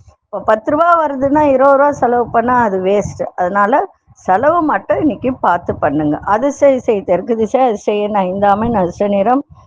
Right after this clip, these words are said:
சாம்பல் நிறத்தை பயன்படுத்துங்க. மகம் நட்சத்திரக்கார புதிய வாய்ப்புகள்லாம் சாதகமாக அமையும். பூரம் நட்சத்திரக்காரர் நல்ல முன்னேற்றம் ஏற்படுகின்ற ஒரு நாள். உத்திரம் நட்சத்திரக்காரர்களுக்கு புதிய வாய்ப்புகள்லாம் கிடைக்கும். இந்த நாள் இனிய நாளாக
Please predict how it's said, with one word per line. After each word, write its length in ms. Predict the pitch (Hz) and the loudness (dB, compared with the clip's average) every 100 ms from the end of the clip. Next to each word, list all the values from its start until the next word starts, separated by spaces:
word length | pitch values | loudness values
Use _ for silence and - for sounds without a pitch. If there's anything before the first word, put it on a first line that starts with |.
| _ _ | _ _
சாம்பல் 480 | 277 285 311 311 311 | 2 2 4 2 2
நிறத்தை 420 | 247 202 196 208 214 | 0 0 0 -2 0
பயன்படுத்துங்க. 640 | 196 180 180 160 170 180 | 0 0 0 -2 -2 0
மகம் 380 | 214 254 320 339 | 0 0 0 0
நட்சத்திரக்கார 800 | 311 208 240 - 196 196 202 208 | -2 -2 -2 0 0 2 0 0
புதிய 300 | 208 202 214 | -2 0 2
வாய்ப்புகள்லாம் 640 | 190 190 196 202 202 202 202 | 4 2 0 -2 0 0 0
சாதகமாக 600 | - 190 202 196 196 190 190 | 2 2 0 0 -2 -2 -4
அமையும். 420 | 180 190 226 262 - - _ | -4 -2 -2 -4 -8 -20 _
பூரம் 360 | 269 294 311 311 | 0 2 2 2
நட்சத்திரக்காரர் 840 | 294 - 214 208 196 202 196 202 | -4 -2 -2 0 -2 0 0 0
நல்ல 280 | 202 196 202 | 0 0 0
முன்னேற்றம் 600 | 196 196 226 226 247 214 | -2 -4 -4 -4 -4 -2
ஏற்படுகின்ற 640 | 196 180 - 196 190 185 | -2 -2 -2 -2 -2 0
ஒரு 180 | 180 185 | 0 2
நாள். 240 | 202 254 - _ - - | 2 2 0 _ -14 -4
உத்திரம் 460 | 214 - 269 269 285 | -2 0 2 2 0
நட்சத்திரக்காரர்களுக்கு 1200 | 240 220 196 202 180 202 202 208 202 240 240 339 | -2 -4 -4 -4 0 2 2 0 0 -2 -2 -2
புதிய 320 | 285 208 196 190 | 0 2 2 2
வாய்ப்புகள்லாம் 680 | 180 180 185 190 202 254 | 2 0 -2 -2 0 -2
கிடைக்கும். 460 | 294 180 151 - - _ _ - | -2 -4 -4 -6 -18 _ _ -4
இந்த 240 | 214 254 | 0 2
நாள் 320 | 277 285 311 | 2 2 2
இனிய 320 | 294 240 254 294 | 0 -2 -2 0
நாளாக 420 | 269 233 226 208 | 0 2 2 2